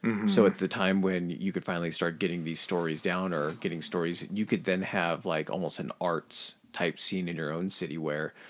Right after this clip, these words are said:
Speaker 2: you could have plays put on by actors that were from your city and kinda, I guess that would be a little bit more of
Speaker 1: Like a script to keep, basically,
Speaker 2: Yeah.
Speaker 1: for other
Speaker 2: Yeah.
Speaker 1: uh, just to, to have in town. That could absolutely be.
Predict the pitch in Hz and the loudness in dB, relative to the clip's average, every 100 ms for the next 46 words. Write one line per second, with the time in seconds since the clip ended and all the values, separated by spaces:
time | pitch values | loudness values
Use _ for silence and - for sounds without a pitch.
0 | - - 90 90 82 78 - 85 80 - | -20 -6 -4 0 0 0 0 0 0 -2
1 | 85 85 82 80 - 90 - 92 78 71 | -2 -2 -2 -2 0 -2 -2 -6 -4 -4
2 | 73 - 82 82 80 - 95 87 87 80 | -4 0 0 0 -2 -2 -4 -2 -4 -4
3 | 76 - - - _ _ _ _ _ _ | -8 -12 -20 -20 _ _ _ _ _ _
4 | 107 78 78 - - 92 82 - 82 78 | 2 4 0 -4 -4 -2 -2 0 0 0
5 | 85 80 78 - 90 82 90 76 80 80 | -2 -2 -4 -4 -4 -2 -2 -2 -2 0
6 | 78 76 - _ - - 117 92 - - | 0 -2 -10 _ -20 0 4 6 6 8
7 | 131 117 - 123 - 113 110 110 110 - | 10 8 8 2 6 6 8 8 8 8
8 | 151 110 107 104 107 95 98 104 98 92 | 10 10 8 6 4 4 4 4 4 0
9 | - 110 87 - - - 127 113 113 117 | 4 4 4 0 -10 2 4 4 6 6
10 | - 110 98 95 - 113 95 101 92 95 | 8 6 6 2 0 0 6 6 6 2
11 | 92 104 104 123 - - - 117 104 92 | 4 4 6 6 6 2 4 6 6 4
12 | 98 101 78 82 92 90 87 | 0 0 0 -2 -2 -2 -4